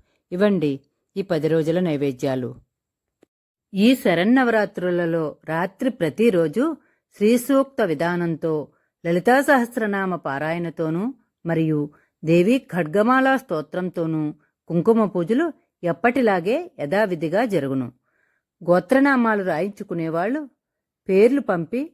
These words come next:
గోత్రనామాలు రాయించుకోవచ్చు. ఇంతేకాకుండా ఈ శరన్నవరాత్రులు పూర్తి అయిన తర్వాత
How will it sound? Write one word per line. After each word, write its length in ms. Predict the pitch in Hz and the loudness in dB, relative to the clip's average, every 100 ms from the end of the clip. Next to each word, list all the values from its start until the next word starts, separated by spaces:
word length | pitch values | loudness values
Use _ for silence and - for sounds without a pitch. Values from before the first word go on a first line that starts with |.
| _ _ | _ _
గోత్రనామాలు 760 | 165 185 185 262 214 185 180 202 | -4 -4 0 0 0 0 0 0
రాయించుకోవచ్చు. 960 | 226 156 202 202 185 156 139 135 - 139 - _ _ - | 0 0 -2 -6 -8 -6 -6 -8 -12 -16 -18 _ _ -4
ఇంతేకాకుండా 800 | 190 202 294 226 180 175 180 294 349 - _ _ - | 0 2 2 2 -2 -2 -2 -2 -4 -10 _ _ -4
ఈ 120 | 254 | -2
శరన్నవరాత్రులు 1040 | 262 214 180 226 285 277 254 233 - 170 131 - _ | 0 0 2 4 4 4 2 0 -4 -6 -6 -10 _
పూర్తి 360 | 165 220 - | -6 -6 -2
అయిన 200 | 254 196 | -2 0
తర్వాత 640 | 170 160 156 160 160 226 | -2 -2 0 -2 -2 -6